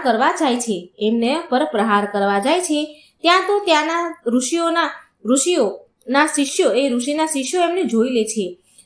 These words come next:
શિષ્યો આવ્યા અને રાજાને રોકી લે છે. રાજાએ તેમને વાત માની અને શિષ્યોને કહ્યું કે, "હું બહુ થાકી ગયો છું, તમે મારા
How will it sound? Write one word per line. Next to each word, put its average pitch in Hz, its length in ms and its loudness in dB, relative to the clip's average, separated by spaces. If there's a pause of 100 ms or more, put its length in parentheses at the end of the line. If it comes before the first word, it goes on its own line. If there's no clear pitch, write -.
(100)
શિષ્યો 349 340 2
આવ્યા 233 360 2
અને 220 180 0
રાજાને 208 480 0
રોકી 202 300 -2
લે 226 120 2
છે. 196 320 -4
રાજાએ 196 440 -2
તેમને 196 360 -6
વાત 233 380 0
માની 269 480 -4 (300)
અને 370 160 4
શિષ્યોને 277 500 2
કહ્યું 240 300 0
કે, 214 100 0
"હું 208 240 -2
બહુ 208 260 0
થાકી 196 380 -6
ગયો 320 260 4
છું, 311 280 -2 (320)
તમે 392 240 2
મારા 339 260 2